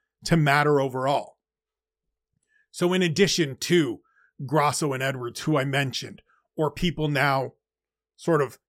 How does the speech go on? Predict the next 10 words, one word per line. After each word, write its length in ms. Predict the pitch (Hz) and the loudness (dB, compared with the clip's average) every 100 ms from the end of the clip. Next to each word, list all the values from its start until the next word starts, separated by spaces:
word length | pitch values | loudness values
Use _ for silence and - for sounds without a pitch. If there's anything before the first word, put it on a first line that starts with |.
| _ _ | _ _
coming 360 | - 185 185 170 | -4 2 2 2
to 180 | 165 175 | 0 0
understand 800 | 165 147 135 - 170 147 117 110 _ _ - | 0 0 -4 -2 0 0 -2 -10 _ _ -8
that 140 | - 135 | -6 -2
Tsarukyan 580 | - 160 151 160 160 151 | 2 2 2 0 0 -2
and 120 | 131 | 0
Gamrot 480 | 135 143 127 107 - _ _ _ _ - | 0 0 -2 -6 -8 _ _ _ _ 4
are 260 | 156 151 | 8 8
world-class 920 | 135 147 151 135 - 135 147 127 - | 6 4 4 0 -6 -2 0 0 -2
lightweights 800 | 139 151 156 - - - - - | 0 2 0 -4 -12 -12 -16 -16